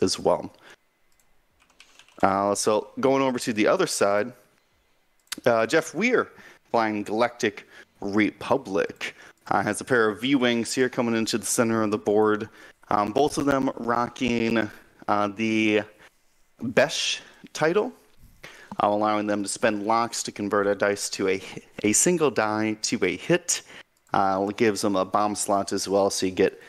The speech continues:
thermal detonators on these guys.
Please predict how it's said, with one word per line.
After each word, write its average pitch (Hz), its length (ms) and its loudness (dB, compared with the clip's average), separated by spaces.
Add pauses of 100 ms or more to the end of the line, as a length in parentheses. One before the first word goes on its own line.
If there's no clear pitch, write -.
(320)
thermal 120 580 0 (160)
detonators 104 1040 0 (300)
on 101 280 0
these 98 300 0
guys. 107 540 0